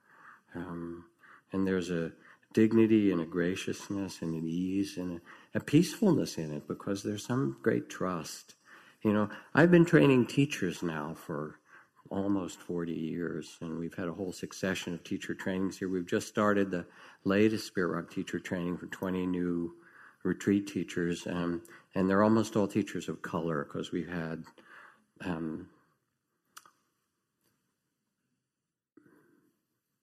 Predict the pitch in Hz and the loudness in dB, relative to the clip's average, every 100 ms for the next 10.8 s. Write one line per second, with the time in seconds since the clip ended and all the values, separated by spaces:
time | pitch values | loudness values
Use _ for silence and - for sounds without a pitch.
0 | _ _ _ _ - 98 - 104 92 95 | _ _ _ _ -4 -4 -4 -2 0 2
1 | 98 95 92 - 95 90 87 85 82 82 | 4 4 2 -2 -2 0 0 0 -2 -4
2 | - 85 87 85 82 85 82 90 90 90 | -4 -2 0 0 0 -2 -2 -2 0 0
3 | 87 90 85 85 - 82 82 95 87 80 | 0 0 0 -4 -4 -4 0 2 0 -2
4 | - - - _ _ - _ _ - _ | -10 -18 -20 _ _ -20 _ _ -20 _
5 | - 90 85 85 80 - _ _ _ _ | -10 -6 -4 -2 -4 -10 _ _ _ _
6 | 92 95 95 98 - 92 87 85 - 90 | -2 0 0 -2 -2 -4 -2 -4 -4 -4
7 | 92 87 90 90 87 90 87 85 82 - | -2 -2 -2 -2 -2 -2 0 0 -2 -4
8 | 95 92 98 98 87 87 80 - - - | -2 -2 -2 -4 0 -2 -2 -10 -20 -8
9 | 95 90 - 98 104 - 78 - 76 73 | -4 -4 -4 -2 -2 -2 -6 -8 -6 -4
10 | 78 78 85 90 87 87 - | -6 -4 -4 -2 -2 -2 -6